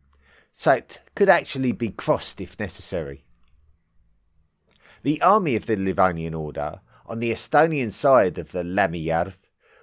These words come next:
was headed by the Bishop of Dorpat, Hermann von Buxhofen, who, despite being a bishop, was also a very capable diplomatic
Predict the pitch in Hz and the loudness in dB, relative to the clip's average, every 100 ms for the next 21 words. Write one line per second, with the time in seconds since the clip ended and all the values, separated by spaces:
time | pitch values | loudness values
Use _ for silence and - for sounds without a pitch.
0 | - 127 - 156 180 170 156 139 117 - | -8 -8 -2 -2 0 2 2 2 -2 -2
1 | 151 175 170 - 113 - 151 110 - 95 | -2 -2 -6 -12 -8 2 2 2 -2 -6
2 | - - - _ _ - 165 156 107 87 | -6 -16 -20 _ _ -4 2 4 2 -6
3 | 85 _ _ - 120 110 90 - 135 - | -10 _ _ -4 -2 -2 -4 -2 -2 -2
4 | - 92 - 78 71 _ _ _ _ _ | -8 -8 -10 -14 -14 _ _ _ _ _
5 | _ _ _ _ 139 127 127 - 175 190 | _ _ _ _ -4 -4 -6 0 2 2
6 | - 143 135 107 160 175 165 101 - _ | 0 0 0 -2 -2 0 0 -4 -8 _
7 | _ _ - 113 143 131 170 143 101 120 | _ _ -14 -6 -4 2 4 4 2 0
8 | 104 82 143 147 123 87 95 82 123 - | 0 -4 0 0 0 -10 -10 -6 -6 -4
9 | 143 127 104 - 87 | -4 -2 -4 -10 -14